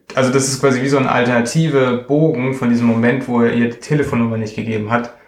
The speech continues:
Das ist die Jake-Geschichte. Aber vielleicht ist Jake selbst halt auch gar nicht. Oder, also klar, könnte auch sein, dass der Bruder Jake heißt und es in Wirklichkeit diese Geschichte ist.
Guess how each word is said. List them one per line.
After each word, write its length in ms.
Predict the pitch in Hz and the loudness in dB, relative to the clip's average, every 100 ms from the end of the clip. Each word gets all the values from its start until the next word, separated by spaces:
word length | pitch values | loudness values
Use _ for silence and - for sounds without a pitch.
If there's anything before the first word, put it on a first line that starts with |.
| _ _ - | _ _ -2
Das 120 | 139 | 2
ist 140 | 147 | 2
die 100 | 139 | 0
Jake-Geschichte. 720 | 117 131 127 135 120 110 107 - - _ _ _ _ _ _ _ | 0 0 0 -4 -4 -4 -6 -10 -16 _ _ _ _ _ _ _
Aber 320 | 127 120 117 | -2 0 0
vielleicht 240 | - 120 120 | 0 -2 0
ist 180 | 117 - | -6 0
Jake 220 | 120 117 | 0 2
selbst 380 | 123 120 - - | 2 0 -2 -2
halt 160 | 117 | -2
auch 160 | 117 - | -2 -6
gar 180 | 120 110 | -8 -6
nicht. 340 | 110 - - - | -8 -14 -20 -6
Oder, 300 | 135 139 - | 0 2 2
also 200 | 135 143 | -2 -2
klar, 240 | 135 143 139 | 0 -2 2
könnte 180 | 160 170 | 2 2
auch 40 | |
sein, 120 | 165 | 2
dass 100 | 165 | 2
der 60 | 151 | 2
Bruder 320 | 127 156 156 | 2 2 2
Jake 300 | - 127 123 | 2 0 -2
heißt 320 | 131 135 165 131 | -2 -2 -2 -2
und 100 | 120 | -4
es 120 | 120 | -4
in 140 | 120 | -6
Wirklichkeit 500 | 123 131 - 127 117 | -6 -8 -8 -6 -4
diese 120 | 117 | -4
Geschichte 260 | 113 107 - | -8 -10 -10
ist. 260 | 156 160 | -10 -10